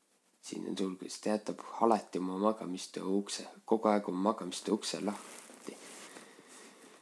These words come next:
Ja nägu, ja nägu on selline, et ta s-, nagu saaks näha, kui, kui ke-,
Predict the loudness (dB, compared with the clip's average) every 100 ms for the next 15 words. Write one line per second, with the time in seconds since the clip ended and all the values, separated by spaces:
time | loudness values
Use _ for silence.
0 | -20 _ _ -2 0 0 -2 -6 -6 -6
1 | -6 -8 -12 -4 2 6 8 8 6 2
2 | 2 2 6 8 8 4 -4 -14 _ _
3 | -20 _ _ 0 0 0 -10 0 0 0
4 | 0 0 -2 -6 -8 -6 -6 -6 -6 -2
5 | 0 0 -2 -8 -12 _ _ _ -4 -4
6 | _ _ _ 2 2 6 4